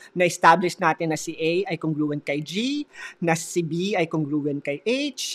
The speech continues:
at si C ay congruent kay I, at si D ay congruent naman kay J. Now, paano naman natin makikita yung, ah, similarity or yung, ah,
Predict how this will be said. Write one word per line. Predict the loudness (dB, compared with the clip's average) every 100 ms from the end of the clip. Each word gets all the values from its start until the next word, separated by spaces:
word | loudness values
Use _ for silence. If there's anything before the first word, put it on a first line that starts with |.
| -4
at | -4 -4
si | -8 -6
C | -6 -6 -8 -6 -6
ay | -4 -2
congruent | -2 -2 0 2 2 2
kay | 4 6 6 4 0 -6 _ _ _ _
I, | 6 8 10 6 4 2
at | 0 -2
si | -4 -4 -2 -2
D | -2 0 -2 -2
ay | -2 0
congruent | 0 2 2 2 2 0
naman | -2 0 0 -4
kay | -4 -4 -4 -2
J. | -2 -2 -2 -10 -20 _
Now, | 2 4
paano | 4 4
naman | 2 2
natin | 4 4 2 2
makikita | 2 0 -6 -4 0
yung, | 2 2 0
ah, | 0 -4
similarity | -6 -2 0 4 6 4 2 -4 2
or | 4
yung, | 6 4 4 4 4 2
ah, | 0 0 -4